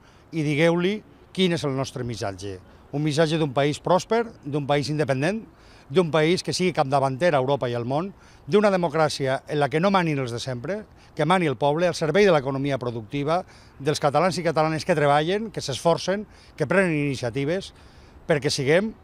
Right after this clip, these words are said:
un dels països capdavanters d'Europa, perquè siguem la Holanda o la Dinamarca del Mediterrani. Ens ho mereixem, som capaços de fer-ho, compteu-li a tothom i aconseguim vots, perquè només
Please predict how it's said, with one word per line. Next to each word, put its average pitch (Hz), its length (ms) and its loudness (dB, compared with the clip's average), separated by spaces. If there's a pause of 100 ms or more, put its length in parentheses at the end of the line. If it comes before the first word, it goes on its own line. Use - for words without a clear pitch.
un 175 160 -2
dels 156 160 -4
països 139 320 -2
capdavanters 123 560 -2
d'Europa, 131 400 0 (320)
perquè 135 240 -2
siguem 156 300 2
la 139 100 4
Holanda 180 340 2
o 175 60 2
la 156 80 2
Dinamarca 139 420 -2
del 127 140 -4
Mediterrani. 101 560 -6 (340)
Ens 143 200 -6
ho 143 80 0
mereixem, 180 500 2 (320)
som 196 240 2
capaços 117 360 0
de 117 120 -6
fer-ho, 180 300 0 (340)
compteu-li 170 420 2
a 143 60 0
tothom 151 380 0 (260)
i 156 80 0
aconseguim 131 480 -2
vots, 101 260 -6 (300)
perquè 160 200 0
només 147 500 -2